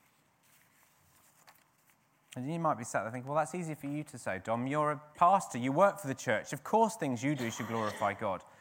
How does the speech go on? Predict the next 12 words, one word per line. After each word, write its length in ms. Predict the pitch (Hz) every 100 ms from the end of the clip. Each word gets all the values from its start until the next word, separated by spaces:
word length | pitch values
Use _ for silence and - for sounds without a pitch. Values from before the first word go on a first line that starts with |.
| -
But 140 | - 170
no, 160 | 214
we're 140 | 202 196
all 340 | 208 247 262
called 540 | - 202 160 123 120 - -
to 100 | 160
glorify 420 | 151 151 139 131
God 280 | 120 123 120
in 100 | 165 -
everything 520 | 214 233 226 208 180
we 100 | 175
do. 360 | 165 214 165